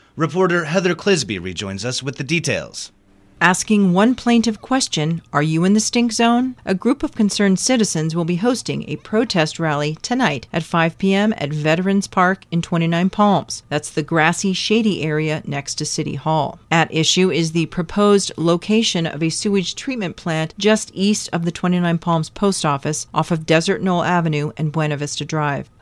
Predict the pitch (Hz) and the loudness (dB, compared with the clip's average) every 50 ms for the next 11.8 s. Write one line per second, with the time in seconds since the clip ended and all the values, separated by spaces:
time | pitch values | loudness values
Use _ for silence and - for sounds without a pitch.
0 | _ - 240 233 - 233 240 233 220 208 185 - 196 175 170 - 175 170 160 - | _ -8 -8 -2 2 4 6 6 6 4 2 0 -2 -4 -2 -2 -2 -2 -2 -2
1 | - - 196 196 180 - - 214 208 214 226 220 - - - - 175 165 - - | -2 -2 0 0 -2 -2 -2 -2 0 0 -2 -2 -6 -8 -4 -2 -2 -2 -4 -6
2 | - 156 - - - 202 196 185 175 170 170 165 156 156 - - 185 202 208 214 | -8 -8 -6 -4 -2 0 0 0 0 0 2 2 2 0 0 0 0 2 2 2
3 | 214 202 - - _ - 175 190 202 208 202 180 170 165 165 170 170 165 170 160 | 2 -2 -4 -10 _ -4 -2 0 2 2 2 0 0 -2 -2 -2 -2 -2 -4 -8
4 | - - - 208 214 208 208 208 208 208 202 - - 233 240 - - 294 294 285 | -8 -6 -2 0 2 2 2 0 -2 -2 -4 -6 -6 -6 -6 -4 -2 -2 -2 -2
5 | 262 - 269 262 226 - - 196 208 208 - - 226 220 - 233 220 196 180 175 | -2 -2 -2 -2 0 0 0 0 0 0 0 -2 -2 0 0 0 0 0 2 0
6 | 156 156 165 - 165 165 175 170 165 - 175 160 - 190 190 196 196 - 214 196 | 0 -2 -4 -6 -8 -6 -6 -6 -6 -8 -10 -8 -6 -4 -4 -4 -4 -4 -6 -6
7 | 185 190 185 170 - - 247 269 240 - 208 180 160 156 - - 165 156 - 165 | -4 -4 -4 -4 -4 -4 -4 -4 -2 -2 -2 -2 -2 -4 -4 -4 -2 -2 -2 -2
8 | 160 165 165 - - 190 202 190 202 220 226 226 - 233 220 208 196 185 - 202 | -4 -6 -6 -6 -4 -2 -2 2 4 6 4 4 4 2 0 0 0 -2 -2 -4
9 | 190 180 - 214 202 196 196 185 190 175 165 156 147 - - 180 175 175 - 202 | -4 -2 -2 -2 0 0 0 -2 -2 -2 -4 -4 -4 -6 -6 -6 -4 -4 -4 -4
10 | 190 214 202 - 185 170 165 165 165 - - - - 180 175 - - 175 160 160 | -4 -4 -4 -2 -2 -2 -2 -4 -4 -8 -8 -4 -4 -4 -4 -2 0 -2 -2 -2
11 | - 156 156 147 151 143 139 143 139 139 143 143 - - - | -2 -6 -8 -6 -6 -6 -6 -6 -6 -8 -8 -10 -10 -12 -14